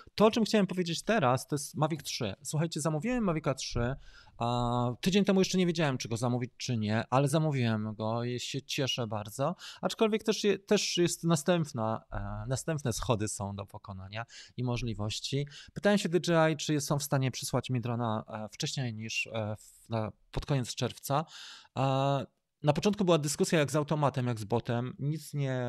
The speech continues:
dało się niby, ale później okazało się, że są w stanie mi przysłać troszeczkę wcześniej. Mam nadzieję, że już w przyszłym tygodniu powinien ten dron być u mnie. E, bardzo dziękuję. W ogóle pierwszy gest ze strony D J I, bo do tej pory nic nie było, żadnego gestu.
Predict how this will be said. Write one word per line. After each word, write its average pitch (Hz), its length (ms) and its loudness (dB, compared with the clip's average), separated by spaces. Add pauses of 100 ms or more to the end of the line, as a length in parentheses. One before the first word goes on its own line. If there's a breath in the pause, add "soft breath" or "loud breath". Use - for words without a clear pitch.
(340)
dało 117 320 2
się 117 200 -10
niby, 113 400 -4 (440 loud breath)
ale 160 180 4
później 180 480 2
okazało 160 380 0
się, 147 180 -2
że 143 100 -2
są 143 160 -4
w 139 60 -12
stanie 117 300 -4
mi 104 120 -6
przysłać - 360 -8
troszeczkę 117 420 -6
wcześniej. 117 640 -6 (360 loud breath)
Mam 156 220 2
nadzieję, 156 280 4
że 143 100 2
już 139 100 0
w - 20 -10
przyszłym 127 260 -4
tygodniu 113 380 -4
powinien 104 360 -6
ten 95 200 -8
dron 101 240 -6
być 101 340 -8
u 104 100 -6
mnie. 120 320 -4 (480 loud breath)
E, 131 500 0
bardzo 147 260 2
dziękuję. 190 400 6
W 120 60 -6
ogóle 147 300 4
pierwszy 165 420 0
gest 180 300 4
ze 110 60 -4
strony 113 300 -4
D 101 180 -8
J 107 160 0
I, - 20 0
bo 113 100 -4
do 120 80 -6
tej 143 140 0
pory 151 460 0 (120)
nic 190 280 0
nie 120 120 4
było, 110 160 2
żadnego 117 360 -4
gestu. 120 420 -2